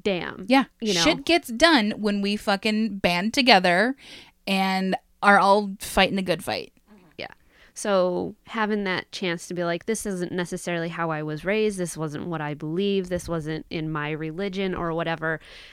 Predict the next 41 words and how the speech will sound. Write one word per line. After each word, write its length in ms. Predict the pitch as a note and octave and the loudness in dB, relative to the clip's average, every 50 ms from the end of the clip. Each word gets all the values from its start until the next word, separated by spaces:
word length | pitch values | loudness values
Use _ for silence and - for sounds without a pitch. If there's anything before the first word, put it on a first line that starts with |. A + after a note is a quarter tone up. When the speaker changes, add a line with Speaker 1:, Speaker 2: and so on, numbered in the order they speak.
| - - _ - | -20 -20 _ -6
Speaker 1:
And 400 | - G#3 F#3+ F#3+ F#3 F3+ F3 - - - - F3+ F#3 F3 | -2 -2 0 0 -2 -4 -8 -10 -16 -18 -16 -16 -14 -8
being 280 | - A3 G#3+ A3 G#3+ F#3 | -6 -4 -2 -2 -2 -2
able 380 | - G3 G3 F3 F#3+ F3 F3+ | -2 -2 -2 -2 -2 -4 -6
to 200 | - - - - - | -6 -8 -14 -12 -8
be 140 | F3+ F3+ F#3 | -4 -2 -2
exposed 680 | F3+ - - - - - - F3+ F3+ F#3 F#3 F3+ - - | -2 -4 -8 -10 -8 -4 -2 -2 0 0 -2 -6 -8 -14
to 80 | - F3+ | -14 -8
different 380 | F3 F3 D#3+ - F3+ - - | -8 -10 -6 -6 -8 -8 -6
things 300 | - G#3+ G#3+ G#3+ G#3+ F#3 | -6 -6 -4 -4 -4 -4
in 60 | F3+ F3 | -4 -4
your 140 | E3+ E3 D#3 | -4 -4 -4
life, 460 | D3 C#3+ C3+ D3 E3+ F3 - - _ _ | -6 -6 -6 -8 -8 -10 -12 -20 _ _
where 220 | - F3 E3+ E3 | -10 -8 -6 -4
she 160 | - - F3+ E3+ | -4 -4 -6 -4
was 360 | D3 G3+ G#3+ F#3+ F3 F3+ F#3 | -2 2 2 2 2 0 -4
exposed 520 | F#3+ F3+ - - - F3 E3 E3+ - - | -8 -10 -10 -8 -4 -4 -4 -4 -6 -8
to 60 | - | -14
different 380 | D3+ - E3+ - - - - - | -12 -12 -12 -12 -12 -14 -14 -10
things 300 | - G#3 F#3+ F#3+ F3 E3+ | -8 -6 -6 -6 -6 -8
when 140 | F3 D#3+ E3 | -8 -10 -8
she 180 | - - E3+ | -8 -8 -8
went 220 | E3 D#3+ D#3+ - - | -6 -6 -8 -8 -10
and 120 | E3 E3 E3 | -10 -8 -6
met 160 | E3+ F3 - - | -6 -6 -6 -6
all 180 | E3+ E3 D#3+ | -6 -6 -6
of 80 | D#3 D3 | -8 -8
these 160 | D#3+ D#3+ D3+ | -10 -10 -10
different 300 | - D#3+ - - - - | -10 -12 -10 -10 -12 -10
people, 380 | - - F#3+ F#3 - E3+ D#3+ - | -8 -8 -10 -8 -6 -6 -6 -6
it 80 | - | -8
really 260 | D#3+ D#3+ F3 D#3+ E3 | -10 -10 -10 -10 -10
kind 260 | D#3 - - E3 D#3+ D#3 | -10 -10 -10 -8 -8 -8
of 200 | D3+ D3+ D#3 _ _ - - - _ _ _ - | -8 -10 -14 _ _ -20 -20 -20 _ _ _ -4
opened 480 | A3+ G#3 G3+ G#3+ G3 F#3 F3+ F3+ E3+ E3 - | -4 -2 -2 -4 -6 -6 -6 -8 -10 -8 -6
her 100 | F#3 E3+ | -6 -6
perspective 640 | - - D#3+ - - - G#3+ G3+ - - G3 F3+ F3 | -6 -8 -14 -14 -10 -10 -10 -10 -8 -10 -10 -8 -6
and 140 | E3 E3 | -6 -6
those 180 | D#3 D#3 D#3 - | -6 -6 -8 -10
horizons 600 | E3+ D#3+ D3+ C#3 C#3 D3+ D#3+ D#3+ D#3+ D#3+ E3 E3 | -10 -10 -8 -8 -8 -8 -8 -10 -10 -10 -10 -10
for 220 | - - E3 E3 E3 | -12 -10 -10 -10 -8
her 300 | E3 D#3+ D3+ D3+ D3+ | -8 -8 -6 -6 -8